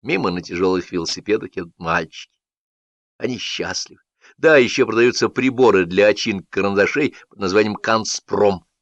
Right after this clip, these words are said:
Все. Я не лучше других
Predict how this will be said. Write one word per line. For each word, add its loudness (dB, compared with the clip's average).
Все. -6
Я 6
не 4
лучше 2
других -4